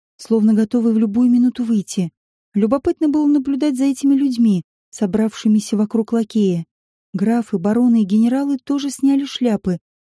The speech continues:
но не потому, что собирались уезжать. Они сделали это из уважения. Говорили они не подобострастно,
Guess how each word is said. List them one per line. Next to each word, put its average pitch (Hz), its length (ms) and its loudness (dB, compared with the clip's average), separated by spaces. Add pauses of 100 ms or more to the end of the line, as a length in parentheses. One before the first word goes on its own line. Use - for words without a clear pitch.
(220)
но 285 120 2
не 311 120 2
потому, 294 360 0
что - 180 -2
собирались 202 600 -2
уезжать. 202 540 0 (440)
Они 330 260 0
сделали 302 480 0
это 294 120 -2
из 285 160 -2
уважения. 214 680 0 (540)
Говорили 277 460 2
они 302 200 4
не 302 120 2
подобострастно, 240 880 -2